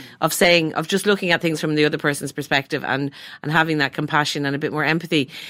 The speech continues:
it's amazing actually how transformative that is in terms of all that stuff that's building up. And it's a very simple thing, but sometimes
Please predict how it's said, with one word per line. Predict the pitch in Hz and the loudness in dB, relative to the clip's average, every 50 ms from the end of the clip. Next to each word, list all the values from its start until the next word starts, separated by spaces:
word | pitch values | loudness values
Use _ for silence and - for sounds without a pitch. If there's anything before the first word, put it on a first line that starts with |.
| - - - | -18 -8 -8
it's | 175 - 196 | -4 0 2
amazing | 190 196 202 214 240 262 254 240 220 190 160 | 4 4 6 6 4 4 4 2 2 2 2
actually | 139 139 - - - 170 143 139 135 | 0 -2 -2 -4 -4 -2 -2 -2 2
how | 143 160 147 | 2 2 2
transformative | 139 - 151 143 139 - 165 156 143 147 143 151 131 - | 2 0 -4 -6 -6 -6 -6 -6 -6 -6 -6 -6 -6 -2
that | - 135 135 - | 0 0 0 0
is | - 147 143 135 135 - | 0 0 -2 -2 -2 -4
in | 131 135 | -6 -6
terms | - - 143 135 135 127 139 | -4 -2 -2 -2 -2 -6 -6
of | 139 135 | -6 -6
all | 131 127 | -4 -2
that | 123 - - | -4 -4 -4
stuff | - - 139 127 - | -6 -6 -6 -6 -6
that's | 135 127 - | -10 -12 -8
building | - 147 135 135 139 139 139 | -4 -4 -2 -2 -2 -2 -2
up. | 139 135 - - - - - - - - | -2 -2 -4 -8 -16 -20 -20 -20 -20 -6
And | - 156 | 0 0
it's | 165 160 185 | 2 2 4
a | |
very | 185 220 226 | 4 6 4
simple | 214 214 - 202 208 208 - 196 | 4 4 2 0 0 2 0 -2
thing, | 165 - 151 139 131 | 0 0 0 0 0
but | 135 156 - - | 0 -2 -4 -2
sometimes | - 202 196 208 196 180 175 - - | -2 0 2 2 0 0 0 -4 -10